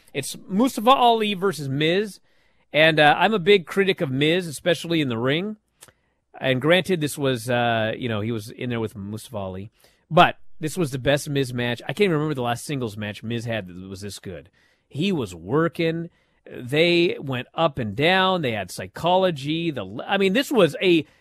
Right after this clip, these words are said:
this was a legitimate very good Miz match. And it wasn't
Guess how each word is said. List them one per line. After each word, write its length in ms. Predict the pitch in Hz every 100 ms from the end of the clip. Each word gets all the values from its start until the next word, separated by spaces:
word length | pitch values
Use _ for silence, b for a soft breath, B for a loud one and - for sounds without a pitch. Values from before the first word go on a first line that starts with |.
| b
this 220 | 269 330
was 180 | 339 226
a 160 | 247
legitimate 880 | 214 214 156 - 190 294 294 180 175 - _ _
very 760 | - 135 139 180 285 302 320 311
good 580 | 196 170 254 269 277 262 -
Miz 540 | 139 160 214 277 202
match. 500 | 160 131 92 71 - - _ _ -
And 120 | 196
it 100 | 240
wasn't 360 | 294 349 285